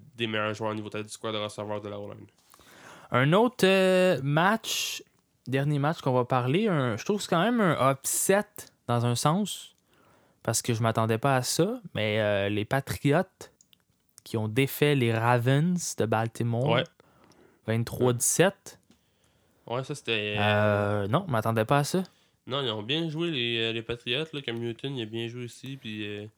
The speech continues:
Speaker 2: Ouais.
Speaker 1: fait que, non, c'est ça, ils ont, ils ont quand même, euh,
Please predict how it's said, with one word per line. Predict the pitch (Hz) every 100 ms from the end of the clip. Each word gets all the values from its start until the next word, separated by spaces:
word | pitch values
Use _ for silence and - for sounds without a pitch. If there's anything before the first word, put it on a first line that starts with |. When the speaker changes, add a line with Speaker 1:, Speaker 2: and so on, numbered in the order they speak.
| _
Speaker 2:
Ouais. | 117 123 - _ _ _
Speaker 1:
fait | - 110
que, | 113
non, | 117 143
c'est | 160
ça, | 151
ils | 139
ont, | 135 120 117 117
ils | 120
ont | 120
quand | 135 156
même, | 156
euh, | 123 117 113 110